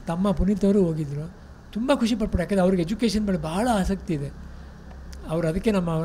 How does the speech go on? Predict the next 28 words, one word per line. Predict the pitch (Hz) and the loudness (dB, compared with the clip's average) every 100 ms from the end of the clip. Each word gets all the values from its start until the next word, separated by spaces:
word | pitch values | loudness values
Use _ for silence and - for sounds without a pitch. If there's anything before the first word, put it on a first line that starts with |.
| 185 | 0
ಡಾಕ್ಟರ್ | 165 170 | 0 2
ರಾಜ್ಕುಮಾರ್ | 180 185 208 202 | 2 2 2 2
learning | 170 175 190 175 | 2 2 2 2
ಆ್ಯಪ್‌ಗೆ | 170 185 | 4 4
ಅವರೇ | 175 170 190 | 4 4 2
brand | 165 180 175 | 2 2 2
ambassador | 160 175 170 151 | 2 2 0 -2
ಆಗಿದ್ದರು, | 147 135 156 254 - - - - - | -4 -4 -6 -6 -14 -18 -18 -16 -4
ತುಂಬ | 196 220 | 2 2
ಖುಷಿಪಟ್ಟರು. | 190 180 196 170 143 135 - - - - - - - - - - - - - - | 2 0 2 0 -2 -10 -14 -18 -16 -16 -16 -18 -18 -18 -18 -18 -18 -20 -18 -2
ಮೊದಲು | 185 226 | 4 8
ಹೇಳ್ತಾ | 214 220 | 6 8
ಇದ್ದ | 233 | 4
ನನ್ನ | 208 | 4
ತಮ್ಮ, | 165 175 180 175 - - - | 2 -2 -2 -6 -12 -10 -6
"ಏ, | |
ನಾನು | 320 285 | 0 2
ಏನೋ | 247 311 | 2 2
ಸಣ್ಣ | 302 - 240 349 302 | 2 2 2 0 0
ಪುಟ್ಟದ್ದು | 247 285 | 0 2
ಅಂದ್ಕೊಂಡಿದ್ದು, | 240 220 202 185 | 2 2 0 0
ಇಷ್ಟು | 170 165 | -2 -2
ದೊಡ್ಡದು | 294 285 | 0 0
ಮಾಡಿದ್ದೀರಾ | 269 220 190 170 | 2 2 2 0
ನೀವು, | 160 | -2
ಇಷ್ಟು | 160 - | -4 -2
ಚೆನ್ನಾಗಿ | 233 233 | -2 0
ಮಾಡ್ತಿದ್ದೀರಾ." | 202 160 170 156 160 | 0 -2 -4 -4 -6